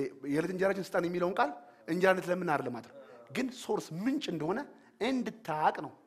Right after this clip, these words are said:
ጸልዩ ያላቸው ማለት ነው። እግዚአብሔር ምን ነው? ምንጭ፣ ፕሮቫይደር፣ አቅራቢ ነው ማለት ነው። እስኪ «የዕለት እንጀራዬ ነው» በሉ እስኪ። በቃ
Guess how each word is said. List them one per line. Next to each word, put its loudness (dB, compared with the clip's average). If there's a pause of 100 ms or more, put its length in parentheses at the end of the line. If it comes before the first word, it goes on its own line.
(280)
ጸልዩ -2
ያላቸው 0
ማለት -14
ነው። -20 (640)
እግዚአብሔር 6
ምን 4
ነው? 4 (500)
ምንጭ፣ -2 (420)
ፕሮቫይደር፣ 0
አቅራቢ 4
ነው -12
ማለት -18
ነው። -18 (1040)
እስኪ -16
«የዕለት 2
እንጀራዬ -2
ነው» -6
በሉ -12
እስኪ። -20 (1200)
በቃ -16